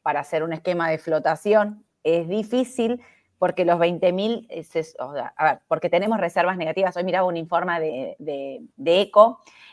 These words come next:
y decía, "Las reservas netas están en menos doce mil millones", casi exactamente igual que cuando asumió Javier Milei, y hacía la salvedad que en el medio se pagó, eh,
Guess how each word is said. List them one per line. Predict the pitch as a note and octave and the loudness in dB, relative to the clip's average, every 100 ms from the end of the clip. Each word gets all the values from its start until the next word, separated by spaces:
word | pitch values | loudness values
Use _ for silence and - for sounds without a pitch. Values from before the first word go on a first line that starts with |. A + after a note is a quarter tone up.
| _ | _
y | F#3+ F#3 F3 | -4 -2 2
decía, | D#3+ D#3+ F#3 F#3 E3+ D#3+ | 2 0 0 6 8 8
"Las | D#3+ | 4
reservas | D#3+ D#3+ F3+ F3+ F3 E3 | -2 -2 2 2 0 -2
netas | F3 E3 F3 D#3 | -6 -4 -4 -6
están | D#3 D#3 D#3 | -6 -4 -4
en | E3+ | -6
menos | E3+ F3 E3+ | -6 -8 -6
doce | D3 D3 | -6 -6
mil | D3+ E3 | -4 -4
millones", | E3 D#3+ E3+ D3+ | -6 -6 -6 -6
casi | - G3 - A3 - | -6 -6 -6 -10 -8
exactamente | E3 - F#3 F3+ F3+ F#3+ F#3 | -6 -8 -4 -4 -4 -4 -4
igual | E3 D#3+ F3+ G3 - _ _ | -2 2 2 2 -4 _ _
que | - E3+ | -6 0
cuando | E3 D#3+ D#3+ | 0 2 2
asumió | D#3 - E3+ E3+ E3+ | 2 -2 -6 -4 -2
Javier | F3 F3 G3 | 0 0 0
Milei, | G3+ A3+ B3 _ _ | 4 4 4 _ _
y | E3 | 0
hacía | D#3+ - F#3 | 0 4 4
la | F3+ | 4
salvedad | E3+ E3+ E3+ F3 | 2 2 4 4
que | F3 | 2
en | D#3+ | -2
el | E3 | -4
medio | E3+ | -4
se | F3+ E3+ | -4 -2
pagó, | D3+ D3+ D#3+ E3+ - _ | 0 2 4 2 0 _
eh, | C#3+ A2+ | -8 -6